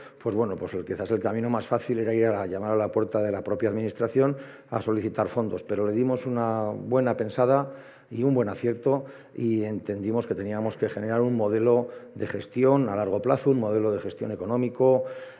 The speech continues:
en la que, eh, tuviéramos músculo financiero propio. Y el músculo financiero propio pasaba por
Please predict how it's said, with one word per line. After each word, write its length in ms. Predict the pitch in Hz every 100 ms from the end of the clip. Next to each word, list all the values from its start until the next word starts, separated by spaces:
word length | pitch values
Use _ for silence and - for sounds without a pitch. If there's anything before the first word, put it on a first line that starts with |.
| -
en 200 | 123 131
la 160 | 123
que, 520 | - 135 135 139 - -
eh, 600 | 127 120 113 110 107 95
tuviéramos 500 | - 110 123 123 117
músculo 320 | 120 117 117
financiero 460 | 107 107 95 104 87
propio. 340 | 82 82 80
Y 60 | 76
el 80 | 87
músculo 300 | 98 - 107
financiero 420 | 110 101 - 98
propio 500 | 95 113 113 113 120
pasaba 480 | 98 - 110 110 110
por 320 | 113 123 123